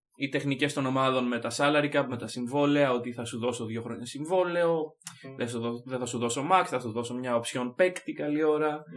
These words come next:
Speaker 2: Ναι, δεν
Speaker 1: Ε,
Speaker 2: το player option πολύ συχνό πάντως.
Speaker 1: Ναι, όχι, είναι, αλλά, ε, ο τρόπος με τον οποίο χειρίζεται πλέον οδηγεί, πιστεύω, ε,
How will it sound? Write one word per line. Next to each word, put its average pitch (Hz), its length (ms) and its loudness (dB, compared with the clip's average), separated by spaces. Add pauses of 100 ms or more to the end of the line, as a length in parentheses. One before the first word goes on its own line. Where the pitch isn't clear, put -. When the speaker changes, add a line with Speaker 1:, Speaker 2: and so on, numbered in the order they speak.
Speaker 2:
Ναι, 120 220 -8 (160)
δεν 139 260 -4
Speaker 1:
Ε, 208 420 4 (240)
Speaker 2:
το 131 160 -6
player 139 340 -2
option 135 220 -10
πολύ 123 200 -6
συχνό 104 400 -8
πάντως. - 320 -10 (240)
Speaker 1:
Ναι, 220 260 6
όχι, 190 360 4
είναι, 175 200 6
αλλά, 196 400 4 (580)
ε, 147 220 0
ο 156 140 2
τρόπος 202 260 0
με 202 100 0
τον 180 100 0
οποίο 185 300 0
χειρίζεται 175 540 0
πλέον 190 580 2 (380)
οδηγεί, 160 840 0
πιστεύω, 175 880 2
ε, 170 920 6